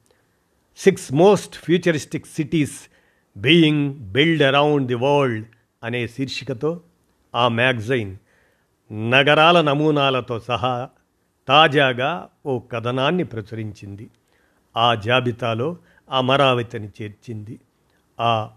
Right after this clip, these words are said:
ఆరు నగరాల ప్రత్యేకతలు ఏమిటంటే, మనం వింటే, స్మార్ట్ ఫారెస్ట్ సిటీ, ఇది మెక్సికో. భవనాలు, హరిత ప్రాంతాల సమతుల్యతతో ఒక బొటానికల్ గార్డెన్లా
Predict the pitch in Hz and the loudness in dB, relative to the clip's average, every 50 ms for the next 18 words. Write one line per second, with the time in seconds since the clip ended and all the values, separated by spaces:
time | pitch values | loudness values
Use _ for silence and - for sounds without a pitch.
0 | _ - 123 131 135 135 131 127 120 123 120 113 120 113 110 110 110 104 - - | _ 0 2 4 4 4 2 0 -2 -2 -4 -4 -4 -6 -6 -6 -6 -8 -8 -10
1 | 110 110 - - 127 117 - 117 107 - 104 107 110 113 113 110 - 117 110 101 | -12 -12 -10 -8 -8 -8 -8 -10 -14 -12 -12 -8 -8 -6 -6 -6 -6 -8 -8 -4
2 | - - 180 180 - _ _ _ _ _ _ _ _ _ - 104 107 110 110 113 | -2 -2 -2 -2 -2 _ _ _ _ _ _ _ _ _ -16 -12 -8 -6 -6 -4
3 | 113 107 104 98 104 107 107 101 - 147 143 165 175 170 - _ _ _ _ _ | -4 -6 -8 -8 -10 -10 -12 -8 -2 0 0 0 0 -2 -8 _ _ _ _ _
4 | _ _ _ _ _ - - - 147 160 180 202 196 196 - - - - 156 160 | _ _ _ _ _ -20 -12 -4 2 4 6 6 4 4 0 -12 -4 0 0 2
5 | 160 156 - - - 131 - - 127 110 - 135 110 98 - _ _ _ _ _ | 0 0 -4 -8 -12 -14 -14 -14 -14 -12 -10 -10 -12 -12 -16 _ _ _ _ _
6 | - 120 110 110 104 101 101 120 123 - - - 113 - 135 107 95 - _ _ | -16 -12 -12 -12 -10 -6 -6 -6 -6 -6 -10 -14 -10 -8 -8 -8 -8 -12 _ _
7 | _ _ _ _ _ _ _ _ _ _ _ _ _ _ _ _ - 120 113 - | _ _ _ _ _ _ _ _ _ _ _ _ _ _ _ _ -14 -8 -2 2
8 | 123 147 156 170 175 170 160 156 143 139 139 151 175 208 - _ _ _ _ _ | 4 6 6 6 6 6 6 4 4 2 0 -4 -4 -10 -18 _ _ _ _ _
9 | - - 151 170 170 165 160 143 - 147 143 139 135 127 110 - 139 147 156 143 | -4 -2 0 0 0 0 0 -2 0 0 0 0 0 0 -2 0 2 2 2 2
10 | 117 - - 131 131 139 113 139 135 131 120 113 - 127 110 - 117 113 139 139 | -2 -4 -4 -4 -4 -2 -2 -4 -4 -4 -6 -8 -10 -12 -12 -12 -14 -10 -8 -8
11 | 156 170 - _ _ _ _ _ _ _ _ _ _ _ _ _ - 135 151 143 | -8 -8 -12 _ _ _ _ _ _ _ _ _ _ _ _ _ 2 4 4 4
12 | 139 117 123 143 135 139 160 175 175 165 135 156 147 135 123 110 139 151 160 139 | 4 4 2 2 4 4 4 6 6 4 4 2 0 0 0 0 2 0 2 2
13 | 117 147 139 135 131 127 139 156 170 | 0 0 0 0 0 0 0 -2 -2